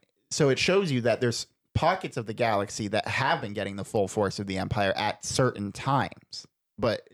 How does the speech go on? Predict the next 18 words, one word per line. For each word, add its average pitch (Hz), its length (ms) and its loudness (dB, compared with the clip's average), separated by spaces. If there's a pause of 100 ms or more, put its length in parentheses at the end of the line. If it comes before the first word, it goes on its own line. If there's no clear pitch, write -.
(120)
not 127 480 2 (480)
getting 123 300 -4 (120)
s-, - 140 -8 (220)
on 123 200 4
a 113 60 4
large 113 380 4
enough 110 180 -2
scale 117 460 2
for 113 240 0
everyone 104 560 2
to 107 100 -2
feel 107 380 2
how 107 180 0
negative 98 420 0
the 98 120 -4
Empire 95 360 -2
really 90 280 -2
is. 87 340 -6